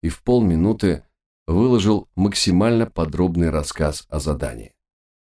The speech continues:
«Привидение-то оно, конечно, сиречь небесы», покачал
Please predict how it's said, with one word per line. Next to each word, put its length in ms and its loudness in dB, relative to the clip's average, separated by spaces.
«Привидение-то 920 4
оно, 200 4
конечно, 760 2
сиречь 560 2
небесы», 640 2
покачал 640 -4